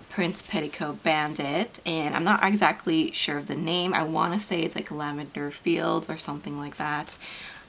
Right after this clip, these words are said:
but, um, I just love the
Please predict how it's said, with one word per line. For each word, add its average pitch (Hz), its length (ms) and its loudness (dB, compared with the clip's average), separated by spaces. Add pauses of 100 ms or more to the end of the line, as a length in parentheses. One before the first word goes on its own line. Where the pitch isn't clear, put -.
but, 160 260 2 (840)
um, 139 360 0
I 165 100 2
just 165 220 -2
love 147 360 -2 (100)
the 135 440 -8